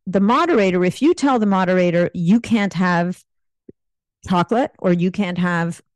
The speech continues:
fruit or you, whatever, pick your poison, they obsess about it incessantly.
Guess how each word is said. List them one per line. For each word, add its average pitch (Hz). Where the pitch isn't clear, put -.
fruit 190
or 160
you, 160
whatever, 180
pick 180
your 185
poison, 175
they 196
obsess -
about 170
it 151
incessantly. 170